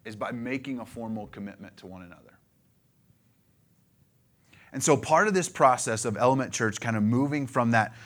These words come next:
survivalist mentality of "we just gotta get by" to now that we're moving to a more established future, part of that is you and I making a formal commitment to one another.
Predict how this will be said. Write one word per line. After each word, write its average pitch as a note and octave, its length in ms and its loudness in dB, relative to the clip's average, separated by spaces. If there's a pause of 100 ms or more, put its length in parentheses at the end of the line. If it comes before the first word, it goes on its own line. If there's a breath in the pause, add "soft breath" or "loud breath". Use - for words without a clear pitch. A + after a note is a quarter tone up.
(220 loud breath)
survivalist C3+ 1160 2
mentality D3 640 -2
of A2+ 240 -6
"we B2 100 -4
just A#2+ 360 -8
gotta C3 240 -4
get A#2 200 -6
by" A#2+ 280 -2
to B2+ 240 -8 (260 loud breath)
now C3+ 320 2
that D3 160 2
we're C3 120 4
moving C#3+ 420 2
to C#3 140 2
a B2 40 6
more C3 260 4
established C3 960 4 (1600 soft breath)
future, E3 760 -4 (1200)
part F3+ 280 -8
of F#3 60 -2
that C3 180 6
is A#2 180 2
you D3+ 180 4
and D3 80 2
I C3 140 4
making A#2 360 -2
a G#2+ 40 -4
formal G#2+ 380 -2
commitment G2+ 460 -6
to - 100 -10
one F#2+ 160 -6
another. F2 360 -14